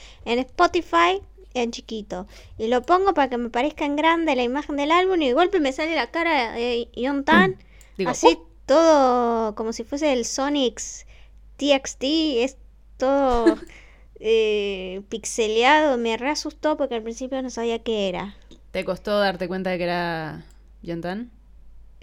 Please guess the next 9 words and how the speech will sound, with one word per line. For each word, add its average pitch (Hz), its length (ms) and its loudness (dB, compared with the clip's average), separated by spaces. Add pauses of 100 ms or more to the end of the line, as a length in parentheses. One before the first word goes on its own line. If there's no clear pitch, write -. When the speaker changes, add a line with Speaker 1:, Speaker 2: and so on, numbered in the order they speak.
(260)
Speaker 2:
Primero 294 300 4
vi 381 100 4
los 302 260 0
ojos 202 440 -4
y 202 40 -4
dije, 226 160 -4
"¡Un 285 80 4
demonio!". 302 600 8
Speaker 1:
Ajá. 190 520 -6